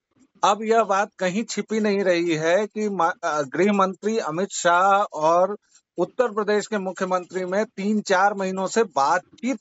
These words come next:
तक नहीं हुई है। आपने पच्चीस का बताया, हम पत्रकारों की दुनिया में पैंतीस का आंकड़ा चल रहा है कि पैंतीस सीटें उन्होंने कही थी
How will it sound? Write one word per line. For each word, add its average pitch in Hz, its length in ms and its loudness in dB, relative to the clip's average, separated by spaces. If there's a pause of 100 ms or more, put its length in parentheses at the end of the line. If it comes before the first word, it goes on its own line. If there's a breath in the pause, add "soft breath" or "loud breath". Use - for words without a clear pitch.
तक 208 100 2 (100)
नहीं 165 160 -4
हुई 127 220 -8
है। 95 340 -10 (220)
आपने 165 360 2 (100)
पच्चीस 220 360 -2
का 202 160 2
बताया, 170 520 2 (760)
हम 170 140 2
पत्रकारों 190 760 0
की 226 120 0
दुनिया 185 400 -2
में 233 160 2
पैंतीस 202 540 -4
का 196 120 0
आंकड़ा 160 640 0 (200)
चल 156 200 2
रहा 117 280 2
है 107 140 -2
कि 151 120 -8
पैंतीस 160 460 -2
सीटें 170 320 0
उन्होंने 151 400 -2
कही 139 280 -2
थी 180 240 -4